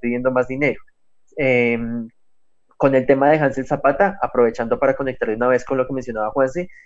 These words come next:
eh, dice el presidente que se llegó a un acuerdo con Hansel Zapata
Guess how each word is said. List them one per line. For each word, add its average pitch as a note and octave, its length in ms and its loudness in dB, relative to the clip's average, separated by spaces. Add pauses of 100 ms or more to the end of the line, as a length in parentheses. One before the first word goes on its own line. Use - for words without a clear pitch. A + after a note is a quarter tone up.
(260)
eh, B2 200 0
dice C3 280 0
el - 80 0
presidente B2 520 -2
que C#3+ 100 -2
se D3 100 -4
llegó A#2 220 0
a A2 40 -2
un A2 80 -4
acuerdo B2+ 340 -2
con B2+ 200 -4
Hansel A#2+ 240 -4
Zapata B2+ 520 0